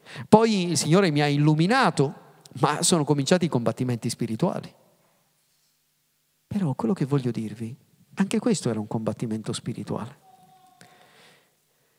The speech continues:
Però in questo combattimento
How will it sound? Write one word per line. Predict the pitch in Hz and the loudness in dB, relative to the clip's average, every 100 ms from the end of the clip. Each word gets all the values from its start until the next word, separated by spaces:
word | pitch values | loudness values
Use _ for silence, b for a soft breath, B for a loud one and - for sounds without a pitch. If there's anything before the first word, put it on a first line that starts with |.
| b b _ _ _ | b b _ _ _
Però | 185 180 151 135 - - - | 0 2 2 0 -4 -16 -6
in | - 135 | -4 0
questo | - 226 - | 2 2 2
combattimento | 151 127 110 - - 101 98 82 - - | 2 2 0 -4 -6 -4 -6 -6 -14 -16